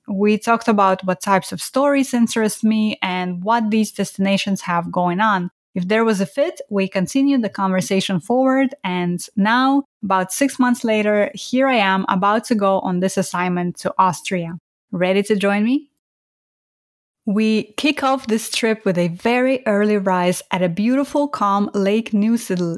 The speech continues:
in eastern Austria, followed by a visit to the Bladruck Kuh family workshop a few hours away. On this tape, you'll hear the voice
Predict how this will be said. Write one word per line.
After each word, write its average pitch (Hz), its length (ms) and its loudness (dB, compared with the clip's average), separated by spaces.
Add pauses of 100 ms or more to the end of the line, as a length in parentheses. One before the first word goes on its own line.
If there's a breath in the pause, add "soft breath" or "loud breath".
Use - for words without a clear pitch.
in 175 180 0
eastern 240 520 0
Austria, 175 580 0 (220)
followed 277 360 2
by 214 120 -2
a 180 100 4
visit 233 400 0
to - 80 -2
the 185 120 0
Bladruck 233 580 0
Kuh 226 260 2
family 208 500 2
workshop 180 640 -2
a 165 60 -10
few 220 260 0
hours 175 300 0
away. 170 380 -2 (240)
On 262 160 2
this 226 240 0
tape, 226 420 0
you'll 190 280 0
hear 254 300 0
the 247 120 2
voice 196 400 2